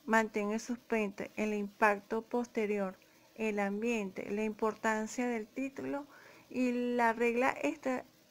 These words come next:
para escribir un cuento. Quiero que aproveches las reglas o claves para escribir un cuento, ya que la actividad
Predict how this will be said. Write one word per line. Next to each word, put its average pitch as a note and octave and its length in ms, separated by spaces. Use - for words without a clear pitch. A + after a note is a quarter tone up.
para A3 220
escribir A3 600
un A3+ 140
cuento. - 460
Quiero C4 520
que A#3 120
aproveches A#3 960
las A3 360
reglas A3+ 800
o G3 140
claves A#3+ 520
para A#3 220
escribir B3+ 580
un G#3 140
cuento, - 440
ya G#3 280
que A#3+ 220
la B3 140
actividad A#3 920